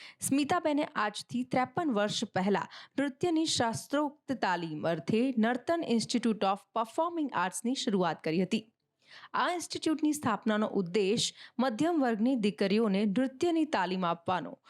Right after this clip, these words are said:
સાથે ડાન્સની સંસ્કૃતિને વિકસાવવાનો હતો.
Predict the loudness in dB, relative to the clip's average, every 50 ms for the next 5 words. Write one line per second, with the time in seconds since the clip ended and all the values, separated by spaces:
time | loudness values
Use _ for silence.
0 | -20 _ -4 -2 0 0 0 -2 -2 -4 -4 -4 -4 -6 -2 -2 0 0 0 -2
1 | -4 -4 -2 -2 -2 0 0 0 0 0 0 0 0 0 2 4 4 4 4 4
2 | 2 0 0 -2 -2 0 0 0 0 0 0 0 0 0 0 -2 -6